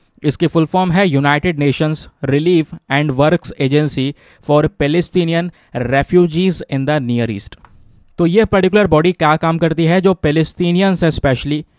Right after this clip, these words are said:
जो गाज़ा पट्टी में है, आसपास के देशों में है इसराइल के, तो उन लोगों को सपोर्ट करने के लिए, उनके रिलीफ के लिए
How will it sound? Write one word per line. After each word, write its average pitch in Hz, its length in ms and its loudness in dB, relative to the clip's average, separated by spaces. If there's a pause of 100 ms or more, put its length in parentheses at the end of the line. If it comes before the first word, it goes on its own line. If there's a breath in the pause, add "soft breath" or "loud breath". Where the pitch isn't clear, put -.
(340 soft breath)
जो 139 140 2
गाज़ा 135 320 0
पट्टी 151 300 -2
में 147 120 -2
है, 139 180 -4 (280 soft breath)
आसपास 135 460 -2
के 156 120 0
देशों 131 320 0
में 147 100 -4
है 143 120 -4
इसराइल 131 340 -4
के, 139 200 -8 (300 soft breath)
तो 160 320 2 (340)
उन 214 340 2 (120)
लोगों 143 240 4
को 185 180 2
सपोर्ट 156 400 0
करने 147 260 -2
के 151 80 -6
लिए, 151 200 0 (300)
उनके 165 260 2
रिलीफ 151 340 0
के 170 140 -2
लिए 156 280 -2